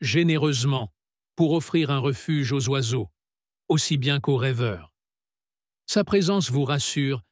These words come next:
et vous inspire en même temps le respect. Il évoque la sagesse des âges anciens. Là-bas, il y a Félicien, le frêne fringant, dont les feuilles légères dansent au gré du vent.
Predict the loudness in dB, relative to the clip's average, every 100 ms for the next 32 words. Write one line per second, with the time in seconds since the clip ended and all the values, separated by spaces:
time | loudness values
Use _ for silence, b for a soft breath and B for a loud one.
0 | _ _ _ 0 2 2 0 -2 0 0
1 | 2 0 0 0 0 0 0 0 0 -2
2 | -4 -6 -8 _ _ _ _ _ _ _
3 | _ 2 2 2 0 -2 -4 -2 -2 0
4 | 0 -2 -2 -2 -2 0 -2 -2 -2 -2
5 | -2 -4 -4 -10 _ _ _ _ _ _
6 | _ 0 2 0 -4 _ _ _ _ 0
7 | 0 0 0 0 0 -2 -2 -4 -10 _
8 | _ _ _ 0 0 0 2 0 0 0
9 | 2 0 -2 -10 _ _ _ _ _ 0
10 | 2 2 0 0 0 0 0 0 0 -2
11 | -2 0 0 0 -2 -4 -2 0 0 0
12 | -2 -2 -2 -4